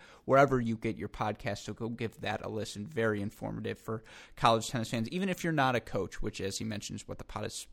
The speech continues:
uh, for, just to get some insight into the college tennis coaching mind. That's something as f-, fans of the sport we always appreciate.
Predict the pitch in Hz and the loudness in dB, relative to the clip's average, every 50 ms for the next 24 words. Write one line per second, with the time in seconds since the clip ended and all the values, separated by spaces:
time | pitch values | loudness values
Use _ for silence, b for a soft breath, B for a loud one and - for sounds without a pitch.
0 | - - - 90 98 - - - - - 107 107 101 98 - - 143 - - - | -8 -4 -2 -2 -2 -2 -4 -6 -4 -2 2 2 2 2 0 -2 -6 -2 2 2
1 | 135 B B B B B B - 202 - - 190 - 180 175 - - 151 135 - | 2 B B B B B B 2 2 2 2 0 0 -2 0 2 4 4 4 4
2 | - 143 143 - - 123 - - 139 123 123 117 - - - 131 113 113 - - | 0 -2 -2 -2 -4 -4 2 4 6 6 6 4 2 0 -2 0 0 0 0 -2
3 | - - 113 107 - - 107 101 101 104 104 110 120 120 - 101 - - - 123 | 0 -2 -2 -2 -2 -4 -4 -2 -2 -2 -4 -4 -4 -2 -2 -2 -2 0 0 0
4 | 113 - - 104 107 - - - - - - - _ - - - - 110 104 104 | 0 0 -4 -4 -4 -4 -4 -6 -6 -8 -12 -14 _ -16 -8 -4 -2 0 0 0
5 | 104 - - 101 - - - - - - - 110 104 - - 107 107 101 - - | 0 -2 -4 -4 -6 -8 -10 -10 -10 -8 -6 -6 -6 -6 -4 -6 -6 -4 -2 0
6 | 107 107 104 104 101 - - - - - 113 107 - - - 107 101 104 104 101 | 0 2 0 0 -2 -4 -8 -10 -6 -4 -4 -4 -4 -4 -4 -2 0 0 0 -2